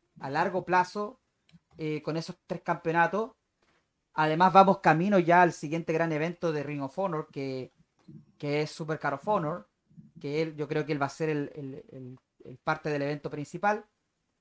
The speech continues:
Así que me voy a ir por Eddie Kingston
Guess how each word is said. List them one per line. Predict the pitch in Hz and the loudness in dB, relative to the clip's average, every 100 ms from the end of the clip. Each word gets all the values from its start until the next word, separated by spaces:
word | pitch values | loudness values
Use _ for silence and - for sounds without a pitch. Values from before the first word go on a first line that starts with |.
| _ _ _ _ - | _ _ _ _ -20
Así | - 220 | -10 0
que | 262 247 _ _ _ _ _ _ _ _ | 0 0 _ _ _ _ _ _ _ _
me | 180 | 0
voy | 226 277 | 4 4
a | 277 | 4
ir | 269 | 2
por | 254 | 6
Eddie | 247 240 | 6 4
Kingston | 240 240 - 226 208 | -2 -6 -2 -2 -2